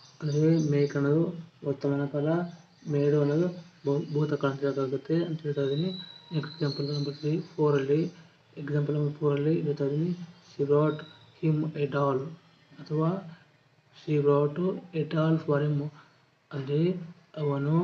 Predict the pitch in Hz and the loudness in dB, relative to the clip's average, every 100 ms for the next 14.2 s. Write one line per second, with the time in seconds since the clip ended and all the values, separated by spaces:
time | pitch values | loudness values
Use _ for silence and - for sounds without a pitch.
0 | 170 - - 143 139 139 135 139 180 180 | 0 -6 -6 0 0 2 0 2 2 2
1 | - - _ _ _ 139 143 170 185 - | -2 -16 _ _ _ -2 2 2 0 -8
2 | - _ - 151 143 151 160 180 170 143 | -20 _ -8 -4 0 2 2 2 -2 -4
3 | 139 143 135 135 165 190 - - - 160 | -4 -4 -4 -2 0 -2 -4 -16 -16 -6
4 | 147 147 165 175 - - - 139 139 139 | -4 0 0 -2 -6 -20 -6 -2 2 2
5 | 156 175 175 - - 151 139 143 139 135 | 2 0 -2 -12 -8 -2 0 0 0 -2
6 | 131 - 180 185 - - - - _ _ | -4 -2 -2 -2 -6 -18 -20 -20 _ _
7 | _ _ - - - 156 151 151 156 165 | _ _ -16 -16 -6 2 4 6 6 4
8 | 175 160 147 143 - 170 170 160 147 147 | 2 0 0 0 0 0 0 0 0 2
9 | 147 165 - 151 147 147 147 147 143 143 | 4 2 -2 -4 0 0 0 -4 -2 0
10 | 165 185 180 - _ - 143 143 165 175 | 2 0 -2 -12 _ -2 0 4 4 4
11 | - - - 147 147 156 - - - - | -2 -14 0 4 4 4 -4 -18 -20 -10
12 | 160 143 147 139 156 180 - - - _ | -4 0 4 4 4 2 -2 -12 -20 _
13 | 147 151 143 156 151 143 143 151 147 143 | 2 2 4 2 4 2 2 2 4 4
14 | 147 | 4